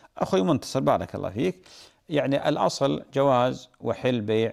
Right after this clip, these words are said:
اللباس، آه، النسائية وغير النسائية، عفوًا الملابس النسائية وغير النسائية الداخلية والخارجية، هذا هو الأصل،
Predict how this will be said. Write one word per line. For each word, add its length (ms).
اللباس، 640
آه، 560
النسائية 600
وغير 280
النسائية، 580
عفوًا 280
الملابس 540
النسائية 540
وغير 220
النسائية 540
الداخلية 640
والخارجية، 760
هذا 240
هو 100
الأصل، 320